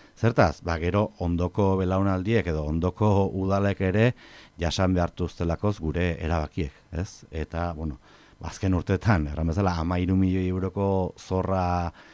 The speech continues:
izan du udalak, eta, doike, eh, gehiago hartu baino, edo gehiago inbertitu baino,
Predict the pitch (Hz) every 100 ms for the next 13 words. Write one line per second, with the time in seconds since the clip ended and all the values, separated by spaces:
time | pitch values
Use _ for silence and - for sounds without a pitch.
0 | - - 92 104 98 98 98 92 90 104
1 | 120 - - - - - - _ - 80
2 | 92 98 107 - 78 80 87 - 101 -
3 | - 82 80 80 78 76 82 87 95 98
4 | 98 95 95 - 98 92 95 117 107 92
5 | 85 82 80 90 95 98 92 95 92 95
6 | 92 98 113